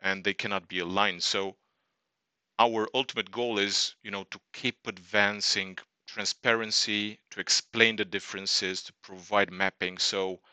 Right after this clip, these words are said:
our members, no matter where they are, they, you know, gain a better understanding on how real estate functions across markets, and actually it makes real estate more accessible, I would say.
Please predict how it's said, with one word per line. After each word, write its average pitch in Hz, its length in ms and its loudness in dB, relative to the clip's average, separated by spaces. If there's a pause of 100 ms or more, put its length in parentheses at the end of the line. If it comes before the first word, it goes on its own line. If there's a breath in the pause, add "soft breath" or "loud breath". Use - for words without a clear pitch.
(240 soft breath)
our 113 260 4
members, 95 640 0
no 101 80 -8
matter 98 380 -2
where 98 500 4
they 82 240 0
are, 82 380 0 (760)
they, 101 480 2 (420)
you 95 160 -10
know, 95 280 -6
gain 117 260 4
a 107 40 -6
better 98 320 -2
understanding 92 720 -4 (840)
on 98 260 -2
how 113 580 0
real 98 160 -2
estate 95 280 0
functions - 840 -2 (320)
across - 400 -6
markets, 92 600 0 (120)
and 101 280 4 (320)
actually - 280 -10
it - 120 -10
makes 92 400 -6
real 87 100 -10
estate 85 220 -6
more 85 140 -16
accessible, - 580 -6 (400)
I - 80 -20
would 69 100 -20
say. - 140 -18